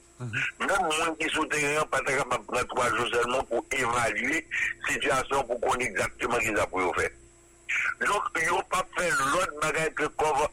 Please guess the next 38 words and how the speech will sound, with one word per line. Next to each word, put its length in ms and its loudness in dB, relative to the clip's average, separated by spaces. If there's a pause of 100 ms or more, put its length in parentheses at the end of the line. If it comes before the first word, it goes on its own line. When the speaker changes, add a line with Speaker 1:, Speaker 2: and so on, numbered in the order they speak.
Speaker 2:
up 160 0
operation. 480 0 (540)
Parce 220 0
que 120 0
tout, 280 0 (420)
ils 80 0
n'ont 60 0
pas 180 0
de 140 0
position 540 0
pour 160 0
faire 300 0
bon, 160 0
tuer 300 -2
les 40 2
gens, 280 -2
pour 100 0
y 40 2 (200)
mener, 380 0
pour 100 0 (220)
y 100 -2
dans 100 0
ce 240 0
cas, 120 0
ils 180 0
retournent 240 0
là, 260 2
quand 120 0
ils 260 2
ont 80 0
dit, 260 -4
il 100 -2
y 40 2
a 920 -6
plein 220 -2
de 40 0
précautions, 640 0
ça. 180 2